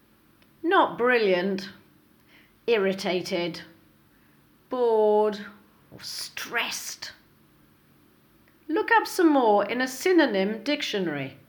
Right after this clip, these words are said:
and have fun making up some phrases as answers to people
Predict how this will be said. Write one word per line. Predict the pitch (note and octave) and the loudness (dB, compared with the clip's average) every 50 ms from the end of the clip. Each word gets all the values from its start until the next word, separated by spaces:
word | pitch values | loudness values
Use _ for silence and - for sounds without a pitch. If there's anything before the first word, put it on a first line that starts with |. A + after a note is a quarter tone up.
| _ _ _ _ _ _ - | _ _ _ _ _ _ -4
and | - B3+ C4+ C4+ | -2 -2 -2 -4
have | - - D#4 F4 G4 F4 | 0 4 4 4 4 2
fun | - - - - A3 F#3 E3 E3 F#3 G3 G3 - - - - _ _ - | -2 -6 -2 0 0 2 2 0 -4 -6 -10 -12 -18 -20 -20 _ _ -10
making | G#3 A#3+ B3+ C4+ C#4 C#4 - E4 E4 | -4 0 0 0 0 0 0 0 2
up | C#4 B3 - - | 2 2 0 -4
some | - C#4+ D4 D4 | -6 -4 -4 -4
phrases | C#4 - - D4+ B3 G3 F3 C#3+ C#3+ D3+ D3 C#3+ - - - - - _ _ _ _ | -4 0 2 2 2 2 0 -2 -4 -8 -8 -10 -12 -14 -20 -20 -20 _ _ _ _
as | - A3 A3+ A3+ A3+ - - | 2 2 2 2 0 -6 -4
answers | - A#3 A#3+ A#3+ B3 B3 - - - E4 D#4+ D#4 - | 0 2 2 2 2 0 -2 -4 -2 -2 -2 -2 -6
to | - F4 | -10 -12
people | E4+ - C4 G#3 F3 E3 - F3 F3 F3+ F3+ - | -10 -8 -6 -6 -6 -6 -6 -8 -8 -10 -10 -14